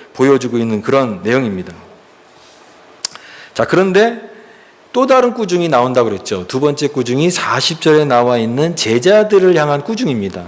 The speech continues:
제-, 자, 제자들에게 이르-, 이에 제자들에게 이르시되 "어찌하여 이렇게 너희가 무서워하느냐? 너희가 어찌 믿음이 없느냐?" 이거는 명백하게 예수님이 제자들을 꾸중하시는 내용이에요.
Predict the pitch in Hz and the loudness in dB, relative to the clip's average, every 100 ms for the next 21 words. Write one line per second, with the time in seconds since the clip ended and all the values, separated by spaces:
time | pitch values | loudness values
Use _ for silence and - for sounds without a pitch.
0 | 95 117 123 - 113 113 110 127 143 135 | -6 -2 0 -2 -2 -2 0 0 2 2
1 | 120 113 139 185 - - - - - - | 0 0 2 2 -2 -16 -20 -20 -18 -4
2 | 123 139 151 139 147 147 139 123 135 131 | 0 2 2 2 2 4 2 0 0 2
3 | 131 127 117 107 110 131 117 90 - - | 0 0 0 -4 0 2 2 0 -10 -20
4 | - 101 147 160 175 160 160 151 139 135 | -8 0 0 2 2 4 6 4 2 -2
5 | 139 127 120 120 117 107 - 131 120 113 | 0 2 2 4 2 0 0 2 2 2
6 | 110 123 120 104 87 - - - 101 107 | 2 2 2 0 -4 -14 -20 -10 -2 0
7 | 101 104 151 185 113 - 143 143 117 151 | 2 2 2 0 -6 -6 -4 -4 -2 0
8 | 175 165 131 107 101 107 98 87 - - | 2 2 0 -2 -2 -2 -2 -6 -16 -20
9 | - - - - - 160 202 226 175 165 | -20 -20 -20 -20 -4 2 2 4 2 0
10 | 202 202 156 147 185 160 92 87 - _ | 0 -2 -2 -2 0 0 -2 -10 -20 _
11 | _ _ _ - 139 165 156 156 165 139 | _ _ _ -4 -2 0 0 0 0 0
12 | 139 151 139 123 143 139 254 262 233 170 | 2 2 2 0 -4 -2 -4 -2 0 0
13 | 139 110 95 85 82 | -2 -4 -6 -8 -12